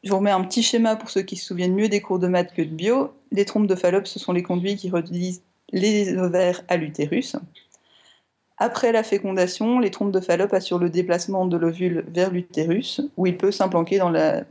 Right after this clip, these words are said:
s'implanter dans la muqueuse utérine qu'on appelle l'endomètre. Si ce déplacement ne se fait pas ou pas bien, l'embryon peut poursuivre son développement dans les trompes, les ovaires ou même l'abdomen.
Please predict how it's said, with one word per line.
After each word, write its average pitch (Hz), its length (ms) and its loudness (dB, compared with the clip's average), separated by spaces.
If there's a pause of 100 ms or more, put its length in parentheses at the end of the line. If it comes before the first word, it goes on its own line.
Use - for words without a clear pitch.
(220)
s'implanter 185 460 0
dans 190 100 2
la 180 120 4
muqueuse 185 360 0
utérine 180 640 -2
qu'on 165 140 -2
appelle 165 460 2
l'endomètre. 156 680 0 (480)
Si - 160 0
ce 180 60 2
déplacement 214 480 2
ne 196 100 2
se 190 100 -8
fait 180 140 2
pas 196 200 2
ou 190 60 2
pas 165 200 0
bien, 202 480 2
l'embryon 185 420 0
peut 202 100 2
poursuivre 180 300 -2
son 180 120 -2
développement 175 440 2
dans 170 120 2
les 160 120 2
trompes, 175 440 -2 (520)
les 180 220 2
ovaires 180 420 2
ou 180 40 0
même 175 180 4
l'abdomen. 160 600 0